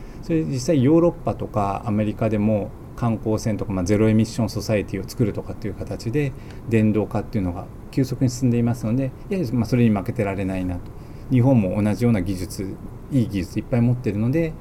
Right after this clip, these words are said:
それでやはり世界に勝負していくっていうことからも、やはり日本も遅れを取らずに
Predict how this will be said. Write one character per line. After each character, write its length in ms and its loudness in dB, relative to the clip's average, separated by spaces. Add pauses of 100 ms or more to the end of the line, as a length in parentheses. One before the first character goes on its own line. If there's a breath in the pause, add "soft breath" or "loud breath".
(380 loud breath)
そ 100 -4
れ 60 4
で 80 4
や 60 2
は 40 2
り 80 0
世 140 0
界 140 -2
に 40 -2
勝 220 -2
負 80 -6
し 80 -10
て 80 -4
い 40 -4
く 120 -6
っ 20 -6
て 140 -6
い 20 -4
う 40 -14
こ 100 -8
と 160 -2 (280)
か 100 -4
ら 120 0
も、 320 2
や 100 -2
は 40 -2
り 80 -2
日 100 4
本 160 4
も 220 0 (360)
遅 200 0
れ 80 4
を 80 0
取 120 0
ら 100 0
ず 100 0
に 240 2